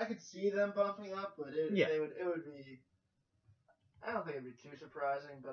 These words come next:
Speaker 1: I, you know, I wouldn't put, put too much money on it.
Speaker 2: Um, and then that's, this is where I think it gets a little, a little dicier. The six through eight seeds. Right now, the six seed is the Charlotte Hornets. I think that the Charlotte Hornets will make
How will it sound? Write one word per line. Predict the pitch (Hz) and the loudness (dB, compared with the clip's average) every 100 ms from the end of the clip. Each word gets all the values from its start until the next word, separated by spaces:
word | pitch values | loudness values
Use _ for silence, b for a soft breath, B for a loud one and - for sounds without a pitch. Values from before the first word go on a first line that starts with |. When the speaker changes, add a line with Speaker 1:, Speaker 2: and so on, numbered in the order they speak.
| 135 | -8
Speaker 1:
I, | 135 | -8
you | 117 139 | -8 -10
know, | 131 - _ _ - | -10 -14 _ _ -8
I | 151 | -4
wouldn't | 147 131 | -4 -6
put, | - - | -8 -12
put | 135 - | -14 -12
too | 131 | -14
much | 117 | -14
money | 117 117 113 | -16 -16 -16
on | 117 117 | -16 -18
it. | - _ _ _ _ _ - - _ _ 147 | -20 _ _ _ _ _ -20 -20 _ _ -8
Speaker 2:
Um, | 135 135 131 135 | -6 -4 -6 -10
and | 165 | -12
then | 175 - 202 - | -12 -14 -16 -10
that's, | 180 - _ | -10 -10 _
this | - 247 | -16 -14
is | 226 - | -14 -14
where | - 175 | -10 -4
I | 165 - | -4 -6
think | 170 - | -14 -16
it | - - | -16 -16
gets | - - | -18 -20
a | - _ | -20 _
little, | - - 131 - | -20 -18 -18 -12
a | - - - 160 | -14 -12 -10 -6
little | 160 139 | -2 -2
dicier. | 123 139 139 151 151 147 _ _ _ 131 | -4 -8 -10 -14 -14 -14 _ _ _ -18
The | |
six | 160 160 - 147 | -12 -12 -14 -18
through | 143 | -18
eight | 123 131 _ | -16 -20 _
seeds. | - - 156 _ - | -20 -20 _ _ -10
Right | 190 190 | -8 -2
now, | 190 | -2
the | 190 | -2
six | - 165 165 - | -10 -18 -20 -20
seed | - 165 | -20 -14
is | 135 | -14
the | 123 | -14
Charlotte | - 131 127 - | -12 -10 -10 -12
Hornets. | 117 156 165 - _ _ _ | -20 -16 -16 -18 _ _ _
I | - - - 302 _ | -2 -2 -4 -18 _
think | - - _ | -20 -20 _
that | - | -18
the | 131 | -18
Charlotte | - - - - - | -14 -12 -12 -14 -18
Hornets | - - _ - | -18 -18 _ -8
will | - 113 | -6 -6
make | 110 | -14